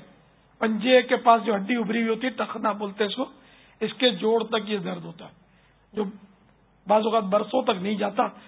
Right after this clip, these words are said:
اب آزمائش والا ہوتا ہے، لیکن آدمی آہستہ آہستہ عادی ہو جاتا ہے۔ اس کو لنگڑی کا درد بھی بولتے ہیں۔ اعصابی کمزوری،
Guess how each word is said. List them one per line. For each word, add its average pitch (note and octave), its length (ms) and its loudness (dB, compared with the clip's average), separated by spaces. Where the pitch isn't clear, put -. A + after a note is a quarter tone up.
اب G3 100 -10
آزمائش G3 440 2
والا D#3 140 -12
ہوتا G3 160 -18
ہے، G3+ 40 -6
لیکن A3+ 220 -4
آدمی A#3 280 0
آہستہ G#3+ 280 0
آہستہ G#3 200 0
عادی F#3+ 300 0
ہو D3+ 100 -6
جاتا - 260 -16
ہے۔ - 360 -20
اس - 60 -20
کو B3 100 4
لنگڑی B3+ 460 2
کا A#3 160 4
درد G#3 160 2
بھی F3+ 120 -2
بولتے - 320 -4
ہیں۔ - 80 -14
اعصابی A#3+ 460 4
کمزوری، A3 600 2